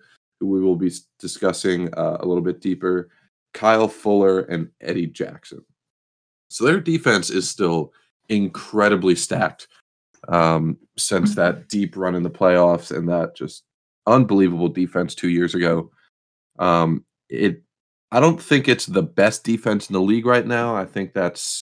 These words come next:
you know, a Pittsburgh thing. I think there's a couple others that would give them more of a, you know, run for the money, like Baltimore or the Chargers right now. But there's no doubt in my mind that Chicago has a, a top five defense in the N F L right now.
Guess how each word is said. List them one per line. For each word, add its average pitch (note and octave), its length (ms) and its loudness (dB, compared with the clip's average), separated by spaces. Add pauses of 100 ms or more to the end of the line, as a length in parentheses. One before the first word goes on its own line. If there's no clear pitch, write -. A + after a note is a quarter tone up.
you F#2 120 -6
know, E2 300 -2
a E2 100 -8
Pittsburgh - 580 -2
thing. G2 540 0
I F2+ 100 -4
think F2 320 -8
there's F2 460 -4
a - 40 -18
couple G2 320 0
others F2+ 280 -2
that F2 140 -4
would E2+ 180 -6
give F2+ 180 -4
them F#2+ 160 -2
more F2 240 -2
of F2+ 140 -10
a, E2+ 320 -6
you F#2 100 -10
know, F2 80 -10
run F#2+ 240 -2
for F2+ 140 -10
the E2 80 -4
money, F#2+ 340 0
like F2 220 -6
Baltimore F2+ 560 -2
or E2+ 80 -2
the D#2+ 100 -10
Chargers F2+ 420 -2
right F2 180 -2
now. F2 220 -4
But F2 260 -6 (760)
there's G#2 260 4
no B2 220 6
doubt F#2+ 380 4 (180)
in F#2 100 -2
my F2 140 2
mind F2 440 0
that E2 260 -4
Chicago E2+ 580 0
has E2 600 -4 (220)
a, D#2 220 2
a F2+ 60 -2
top - 360 -2
five F#2 220 0
defense F2+ 420 -4
in F2+ 100 -8
the E2+ 60 -4
N F2 80 -6
F E2 140 -10
L A#2+ 140 2
right G#2+ 200 2
now. F2+ 340 -4